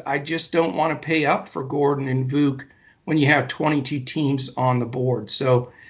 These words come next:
uh, you know, Markelle Fultz is a bit tempting, but, you know, Cole Anthony's taken a bigger role. Terrence Ross has been somewhat hot lately.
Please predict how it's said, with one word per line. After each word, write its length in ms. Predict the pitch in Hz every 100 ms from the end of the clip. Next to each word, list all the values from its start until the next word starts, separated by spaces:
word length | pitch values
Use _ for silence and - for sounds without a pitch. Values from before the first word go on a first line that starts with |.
| - - -
uh, 260 | 143 135 - -
you 120 | 156
know, 300 | 139 131 -
Markelle 540 | - 151 196 196 240 220
Fultz 580 | - 214 185 190 - -
is 220 | 165 175
a 60 | 185
bit 300 | 156 185 185
tempting, 640 | - 170 160 175 196 - - _ - - _
but, 320 | 170 160 156 -
you 100 | 156
know, 160 | 143
Cole 360 | 131 - 170 170
Anthony's 540 | 160 165 185 175 180
taken 340 | - 165 - 151
a 60 |
bigger 300 | 143 147 151
role. 540 | 147 147 160 156 160 160
Terrence 440 | - 160 143 131
Ross 440 | 135 131 151 151 -
has 140 | 156
been 360 | 156 156 151 - _ -
somewhat 400 | - 160 160 147
hot 440 | 160 156 147 -
lately. 640 | 160 151 156 156 151 151